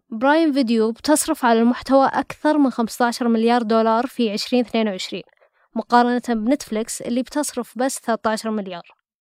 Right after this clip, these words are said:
وبرضو شراء أمازون لاستوديو إم جي إم بصفقة قيمتها أكثر من ثمانية مليار دولار، المشهورة بأفلام جيمس بوند. وآبل اللي تحاول تجذب الناس بمسلسلات بجودة عالية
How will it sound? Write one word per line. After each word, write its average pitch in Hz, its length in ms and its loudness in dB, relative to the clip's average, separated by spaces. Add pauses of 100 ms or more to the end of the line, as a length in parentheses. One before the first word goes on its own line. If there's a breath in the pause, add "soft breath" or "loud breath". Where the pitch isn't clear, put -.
(180)
وبرضو 294 440 2
شراء 247 420 2
أمازون 240 360 4
لاستوديو 240 500 2
إم 240 160 4
جي 202 280 0
إم 226 300 0
بصفقة 254 440 0
قيمتها 233 540 0
أكثر 269 440 0
من 247 120 4
ثمانية 240 400 2
مليار 226 360 2
دولار، 202 520 -2 (380 soft breath)
المشهورة 285 560 2
بأفلام 254 460 0
جيمس 220 300 -2
بوند. 185 240 -10 (800)
وآبل 226 680 -2 (100)
اللي 240 200 0
تحاول 285 380 0
تجذب 247 460 -2
الناس 226 480 0
بمسلسلات 226 720 -2
بجودة 226 420 2
عالية 185 520 -2